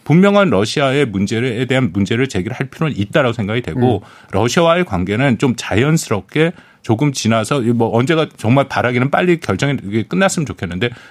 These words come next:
Speaker 1: 우크라이나 전쟁이 마무리가 되면
Speaker 2: 음.
Speaker 1: 그때의 관계는 굉장히 달라진다.
Speaker 2: 예.
Speaker 1: 그러니까 하나 마지막으로 말씀드리면 중국과 러시아는 이미 이천십팔 년 하반기부터 지금까지 철저하게 북한 편을 들고 있습니다.
Speaker 2: 예.
Speaker 1: 자신들이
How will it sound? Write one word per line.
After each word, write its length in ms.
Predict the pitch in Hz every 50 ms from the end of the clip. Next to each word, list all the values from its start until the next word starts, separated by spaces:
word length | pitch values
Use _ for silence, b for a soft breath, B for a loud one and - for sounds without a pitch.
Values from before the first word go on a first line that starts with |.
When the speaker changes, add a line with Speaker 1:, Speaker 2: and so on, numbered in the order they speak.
| B B
Speaker 1:
우크라이나 520 | - 110 110 - 175 170 165 160 151 151 147
전쟁이 520 | - - 85 90 95 110 104 110 127 143
마무리가 500 | 127 82 - 87 90 104 110 131 131 156
되면 440 | 151 - - 87 85 110 135 123 98 -
Speaker 2:
음. 220 | 131 117 101 98 98
Speaker 1:
그때의 420 | - - 131 131 - 180 180 196
관계는 380 | 185 - 92 87 90 110 117 120
굉장히 320 | 113 90 85 85 104 107
달라진다. 720 | - - - 76 87 95 95 - 78 73 - 76 73 - - 165
Speaker 2:
예. 80 | 139 123
Speaker 1:
그러니까 240 | 110 101 95 139
하나 240 | 139 - 202 208 202
마지막으로 440 | 151 90 90 98 135 135 131 131 139
말씀드리면 680 | 113 82 78 - 117 107 92 87 85 87 120 139 117 110 b b b b b b
중국과 580 | _ - - 123 113 131 151 185 180 - 208 190
러시아는 600 | 131 90 87 87 - 101 92 95 120 151 131 101 - -
이미 540 | 139 156 180 190 143 107 127 135 - - b b b b b b b
이천십팔 580 | - 123 120 - 170 170 170 - - - 165 147
년 120 | 143 143
하반기부터 800 | 151 - 196 202 208 202 196 180 139 92 90 - - - 143 139 110
지금까지 720 | - - 135 156 165 151 - 98 95 - 143 151 123 b b b b b b
철저하게 800 | _ - - - 226 240 233 233 - - 226 208 190 196 185 185
북한 320 | 156 - - - - 143 127
편을 240 | - 120 117 120
들고 240 | 107 92 85 80 117
있습니다. 340 | 120 - - 156 160 151 135
Speaker 2:
예. 200 | 117 101 92 95 B B B B B B B
Speaker 1:
자신들이 840 | - - 113 120 113 190 190 190 175 175 170 165 175 180 175 165 -